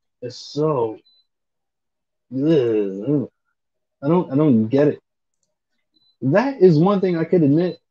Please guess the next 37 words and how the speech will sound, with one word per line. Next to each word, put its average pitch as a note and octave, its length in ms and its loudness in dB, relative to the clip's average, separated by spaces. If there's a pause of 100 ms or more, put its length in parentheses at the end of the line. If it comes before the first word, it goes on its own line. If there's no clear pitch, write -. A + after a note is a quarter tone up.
(460)
'cause D#3+ 180 4
there's D3+ 120 2
a B2+ 80 2
lot C#3+ 200 2
of C#3+ 80 0
things E3 220 2
I A#2+ 100 2
say B2+ 300 -4
that A#2 120 0
I G2+ 80 -2
don't A2 300 -4
get A2+ 300 -4
that A2 100 -8
I G2+ 80 -6
actually G2+ 400 -8
do G2+ 200 -18
get - 260 -6 (100)
just G#2+ 180 -20
'cause G#2 160 -8
people A2 280 -8
are F#2+ 40 -8
so A2 280 -6
evil. B2 260 -4 (260)
But C#3 160 4
you D#3 120 -2
see G#3 240 -4
something D#3+ 400 -4
like C3 180 -2
this B2+ 160 -2
man A#2 480 -4
really G#2+ 300 -4
being F#2+ 320 -16
super - 580 -6
inappropriate G2+ 720 -8
with - 180 -20
grown A#2 300 -4
women, A2 460 -10